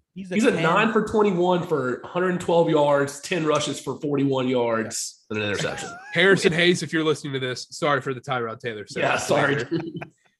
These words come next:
Speaker 3: Um, the Sharps have, uh, the Sharps have Houston.
Speaker 1: Really?
Speaker 3: That scares me.
Speaker 2: Not
Speaker 3: Jags
Speaker 2: week one. They play them
Speaker 3: Yeah.
Speaker 2: twice, right?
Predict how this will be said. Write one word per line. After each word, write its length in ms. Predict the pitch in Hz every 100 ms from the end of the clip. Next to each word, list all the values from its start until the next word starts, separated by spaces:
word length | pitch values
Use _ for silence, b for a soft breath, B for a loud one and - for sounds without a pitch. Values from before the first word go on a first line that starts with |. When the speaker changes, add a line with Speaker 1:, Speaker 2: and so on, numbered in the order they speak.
| _ -
Speaker 3:
Um, 560 | 147 156 156 127 113 _ _
the 160 | 139 160
Sharps 460 | - - 196 208 208
have, 300 | 180 175 160
uh, 240 | 156 147
the 100 | 135
Sharps 320 | - 165 160
have 340 | 175 160 147 135 _ -
Houston. 480 | 147 175 - 110 95 _ _ _ _ _ _ _ _ _ _ _ _ _ _ _ _ _
Speaker 1:
Really? 600 | 123 147 214 220 127 90 _ _
Speaker 3:
That 400 | 135 156 180 175
scares 640 | - - - 147 139 120
me. 160 | 110 92 - _ _ _ _ _ _
Speaker 2:
Not 160 | 196 254
Speaker 3:
Jags 260 | 202 214
Speaker 2:
week 100 | -
one. 440 | 143 135 113 113 - _ _ _ -
They 80 | 180
play 160 | 269
them 140 | 262 180
Speaker 3:
Yeah. 100 | 180
Speaker 2:
twice, 460 | 143 170 - - -
right? 260 | 180 175